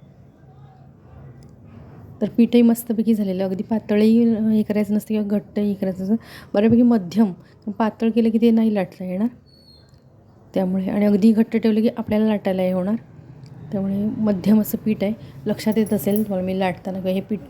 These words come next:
अ, आजूबाजूचं काढते तेव्हा लक्षात येत असेल कशाप्रमाणे मळायचं आहे ते. तर मध्यम असं मळून ठेवलेलं होतं. तर आता तेल तापलेलं आहे काय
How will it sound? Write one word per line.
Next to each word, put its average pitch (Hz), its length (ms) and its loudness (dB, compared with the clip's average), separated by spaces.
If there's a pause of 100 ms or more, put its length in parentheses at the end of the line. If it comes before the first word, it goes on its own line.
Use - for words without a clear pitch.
अ, 196 320 -2
आजूबाजूचं 185 540 -2
काढते 185 220 0
तेव्हा 190 160 2
लक्षात 196 360 -2
येत 190 180 -6
असेल 196 220 -4 (760)
कशाप्रमाणे 175 540 -4
मळायचं 170 460 -4
आहे 180 60 -6
ते. 214 120 -8 (600)
तर 214 60 -6
मध्यम 202 420 2
असं 240 240 0 (400)
मळून 208 260 0
ठेवलेलं 196 340 -2
होतं. 196 220 -4 (2250)
तर 196 80 -2
आता 202 240 -4 (1160)
तेल 185 260 -6
तापलेलं 190 460 -4
आहे 185 60 -4
काय 196 160 -10